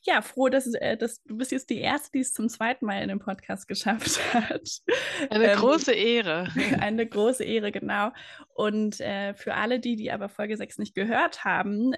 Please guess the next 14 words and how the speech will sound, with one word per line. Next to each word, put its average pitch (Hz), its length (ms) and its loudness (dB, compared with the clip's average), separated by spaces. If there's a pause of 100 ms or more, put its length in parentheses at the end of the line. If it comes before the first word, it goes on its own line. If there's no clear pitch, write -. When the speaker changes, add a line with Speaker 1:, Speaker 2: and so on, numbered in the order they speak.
Speaker 1:
ähm, 208 440 -2
ist - 160 -8
es - 100 -12
vielleicht 202 220 -6
doch 226 100 -2
ganz 202 220 -2
spannend, 202 260 -2
mal - 120 -4
zu - 100 -8
hören, 202 240 -2 (300)
wer 196 100 2
du 196 60 2
überhaupt 262 300 2
bist. - 360 -4